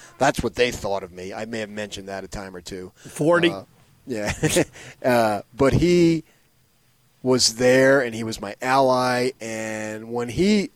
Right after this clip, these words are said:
Speaker 1: uh, man, all the stories he had told me about all the work that he did in broadcast journalism,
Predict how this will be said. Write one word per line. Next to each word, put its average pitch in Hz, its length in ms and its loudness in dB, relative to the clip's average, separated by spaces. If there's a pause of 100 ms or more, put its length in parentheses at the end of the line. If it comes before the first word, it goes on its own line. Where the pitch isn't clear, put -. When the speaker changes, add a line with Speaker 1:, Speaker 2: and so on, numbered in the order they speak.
Speaker 1:
uh, 127 180 2
man, 156 460 4
all 139 280 2
the 151 100 0
stories 143 420 2
he 143 80 2
had 117 140 2
told 131 260 0
me 117 300 -2 (440)
about 117 460 0
all 135 200 4
the 123 80 0
work 117 380 0
that 110 100 -8
he 170 320 0
did 120 280 2
in 110 160 -6
broadcast 117 600 -2
journalism, 101 680 -8